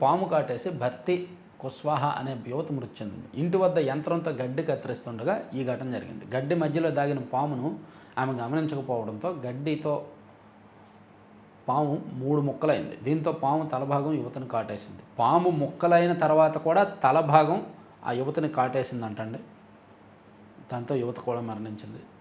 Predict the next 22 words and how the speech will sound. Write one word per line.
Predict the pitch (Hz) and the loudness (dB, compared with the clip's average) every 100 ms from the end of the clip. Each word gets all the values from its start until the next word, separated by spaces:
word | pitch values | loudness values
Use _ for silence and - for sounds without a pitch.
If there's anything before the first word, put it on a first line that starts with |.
| - - - | -20 -20 -16
ఇక | 113 | -10
దేశవ్యాప్తంగా | 110 123 151 147 147 143 | -6 -4 -4 -4 -4 -4
విద్యార్థులు | 131 117 135 120 123 | -4 -2 -4 -4 -6
లేని | 123 | -8
పాఠశాలలు | 113 120 - 113 113 | -8 -10 -8 -10 -10
ఎనిమిది | 110 110 107 | -8 -8 -6
వేలు, | 113 180 | -4 -2
వాటిలో | 143 127 139 123 | -2 -2 -4 -6
ఇరవై | 110 123 | -4 -4
వేలకు | 120 113 110 120 | -4 -6 -8 -10
పైగా | 107 | -8
ఉపాధ్యాయులు. | 107 95 95 104 107 165 - - - 127 | -8 -6 -8 -6 -4 -4 -6 -14 -12 -6
మేము | 131 | -4
వస్తే | 127 - 165 - 123 | -4 -4 -4 -4 -6
చెత్త | - - | -4 -2
బుట్టలోకి | 156 147 139 123 - | -2 -2 -4 -4 -6
వక్ఫ్ | - 127 127 - - | -4 -4 -6 -6 -4
చట్టం. | 120 - - - | -4 -6 -12 -10
తేజస్వి | 131 131 131 123 | -6 -6 -6 -6
యాదవ్. | 120 117 175 - - - - - - - - - - - - - - - - - - - - - - - 147 | -4 -4 -4 -8 -18 -20 -20 -20 -20 -20 -20 -20 -20 -20 -20 -20 -20 -20 -20 -20 -20 -20 -20 -20 -20 -16 -6
ఇడుక్కిలో | 139 156 156 160 151 151 | 0 0 0 4 4 2
ఎనిమిది | 110 131 139 131 | -4 -6 -4 -4